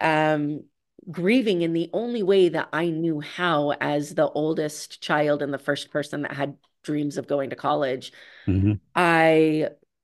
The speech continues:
Speaker 1: realized that that life of bar hopping and failing out of college and not holding myself accountable to where I knew I could be
Speaker 2: Mm-hmm.
Speaker 1: wasn't the life I wanted.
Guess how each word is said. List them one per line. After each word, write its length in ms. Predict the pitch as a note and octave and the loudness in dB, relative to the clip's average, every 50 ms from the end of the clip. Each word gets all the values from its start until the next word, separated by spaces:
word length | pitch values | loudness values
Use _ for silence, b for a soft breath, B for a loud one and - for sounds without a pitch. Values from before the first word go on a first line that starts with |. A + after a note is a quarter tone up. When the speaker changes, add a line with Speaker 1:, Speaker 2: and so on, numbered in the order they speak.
| _ | _
Speaker 1:
realized 680 | D#3+ E3 F#3 F#3 G3+ F#3+ D#3 D3 D3 D3 - - - - | 2 4 6 6 8 6 6 4 2 0 -6 -12 -8 -6
that 160 | D#3+ - - | -6 -2 0
that 200 | - D3+ - - | 0 0 0 0
life 500 | C#3 D3+ D3+ D3+ D#3+ G3 G3 E3 - - | -2 -2 0 0 2 2 0 0 -2 -6
of 400 | D3 D3 D3 C#3+ C3 C3+ - - _ _ _ _ _ _ _ _ _ _ _ _ _ _ _ _ | -6 -4 -4 -4 -4 -6 -10 -16 _ _ _ _ _ _ _ _ _ _ _ _ _ _ _ _
bar 380 | F3 D3+ - E3 D3+ D3+ D#3+ D3+ | -10 -2 0 2 2 2 2 0
hopping 520 | D#3 D3+ D3 D3 - C#3+ D3+ C3+ D3 D3 | 0 -2 -2 -2 -2 -6 -6 -4 -6 -6
and 160 | C3 C#3 D3 | -8 -8 -10
failing 420 | - - D#3+ D#3+ D#3 D#3 D#3+ D#3 D3+ | -4 -2 -2 0 0 -2 -4 -2 -2
out 140 | D3 D3 | 0 0
of 420 | D3 C#3+ C#3 C3+ C#3+ C3 C3 - - b b b b b b b b _ _ _ _ _ _ - | 2 2 2 2 0 -2 -2 -8 -16 b b b b b b b b _ _ _ _ _ _ -18
college 520 | - - G3 E3+ E3 E3 E3 D#3+ D3+ D3+ D3+ | -8 -4 -2 0 2 2 2 2 0 0 -2
and 420 | D#3 D#3 D3+ D3+ D3+ C#3+ C3+ - - _ _ b b b b b b | -4 -4 -4 -4 -6 -8 -10 -10 -14 _ _ b b b b b b
not 500 | - F#3 E3+ E3+ F#3 F3 F3+ F#3 F#3 - E3+ | -6 -4 0 2 2 4 4 2 2 0 -2
holding 300 | D#3 E3 E3 D#3+ E3+ E3 | -2 -2 0 0 0 -2
myself 360 | D3 D#3 D3 - D3+ C#3+ - | -4 -6 -4 -4 -4 -4 -4
accountable 480 | D#3 - - D#3 D3 E3+ E3 D3+ D#3 D#3 | -4 -8 -4 -4 -4 -2 -2 -4 -6 -6
to 180 | - - D#3+ | -6 -6 -6
where 300 | D3+ C#3 D3+ D3+ D3 D#3 | -4 -2 0 0 2 2
I 120 | D#3 D3 C#3 | 0 -2 -2
knew 220 | D3+ D#3 D#3 D#3+ | -2 -2 0 0
I 100 | D3 C3+ | 0 0
could 420 | - - - - F3 E3 D3+ D3 | -2 -8 -4 0 0 0 0 -2
be 400 | - D3 C3 B2 A2+ G#2+ A2+ - B B B B B | -4 -4 -2 -2 -4 -6 -6 -10 B B B B B
Speaker 2:
Mm-hmm. 180 | G#2+ F#2 F2+ F#2+ | 0 2 6 6
Speaker 1:
wasn't 280 | G#2+ F3+ F3 F#3+ - | 6 6 6 4 0
the 60 | D3 D#3+ | 0 0
life 260 | D#3+ D3+ D3+ D3 - | 0 0 0 0 0
I 80 | D3 | 0
wanted. 760 | D3 C#3 D3+ D3+ E3 F3 - D#3+ C#3 C3 D3 B2 C#3 - - | 0 0 0 -2 -2 -2 -2 0 0 0 0 0 -2 -6 -12